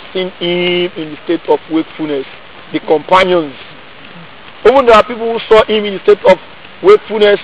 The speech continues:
like Abu Jahl, like Abu Lahab. Yet he never benefited them. And this refutes the claim of some of the mashayikh or the, the, the, the,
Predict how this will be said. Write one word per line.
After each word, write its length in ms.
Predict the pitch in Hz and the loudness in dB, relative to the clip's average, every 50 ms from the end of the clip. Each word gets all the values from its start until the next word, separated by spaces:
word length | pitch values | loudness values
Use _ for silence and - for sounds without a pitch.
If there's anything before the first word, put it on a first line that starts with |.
| - - | -4 -6
like 160 | 156 220 - - | -6 -6 -4 -2
Abu 260 | 165 147 143 156 151 139 - | -4 -2 -4 -6 -10 -8 -6
Jahl, 320 | 185 165 180 190 180 185 196 - - - - - - - - - | -4 0 2 2 0 0 -2 -12 -20 -20 -20 -20 -20 -20 -10 -6
like 160 | 196 170 - - | -6 -6 -2 0
Abu 300 | 156 147 147 147 147 143 | -2 -2 -2 -2 -6 -6
Lahab. 320 | 139 156 151 147 131 - - - - - - - - - - - | -6 -4 -2 -2 -4 -4 -6 -14 -20 -20 -20 -20 -20 -20 -20 -12
Yet 300 | - 170 220 262 262 233 - - | -2 2 4 4 4 4 0 -4
he 60 | 170 | -4
never 260 | 170 180 180 190 185 | -2 0 2 2 0
benefited 580 | 160 175 165 160 160 - 170 - - 170 165 156 | 0 -2 -6 -6 -6 -6 -8 -4 -2 -2 -2 -2
them. 140 | 147 135 - - - - - - - - - - - - - - - - - - | -4 -6 -10 -16 -20 -20 -20 -20 -20 -20 -20 -20 -20 -20 -20 -20 -20 -20 -10 -6
And 180 | 147 160 165 160 | -6 -4 -4 -4
this 160 | 214 226 202 - - - - - - - - - - - - - - - - | -4 -6 -6 -10 -16 -20 -20 -20 -20 -20 -20 -20 -20 -20 -20 -20 -18 -8 -2
refutes 440 | 160 175 170 - 214 208 214 196 - - - - | 0 0 0 0 -4 -8 -8 -8 -12 -18 -10 -8
the 80 | 165 156 | -8 -6
claim 240 | - - 196 202 196 - | -2 0 2 2 2 2
of 100 | 190 165 143 - | 0 -2 -2 -2
some 120 | 175 175 | -4 -2
of 100 | 170 160 | -2 -2
the 60 | 151 | -4
mashayikh 580 | 156 156 147 - 175 175 175 170 175 175 - - | -6 -8 -4 0 2 2 4 4 2 0 -2 -4
or 140 | 190 156 147 | -4 -4 -4
the, 100 | 147 139 - - - - - | -4 -8 -16 -18 -20 -20 -18
the, 120 | 156 147 147 | -14 -14 -12
the, 200 | 143 151 147 143 139 | -10 -10 -12 -10 -10
the, 100 | 147 | -12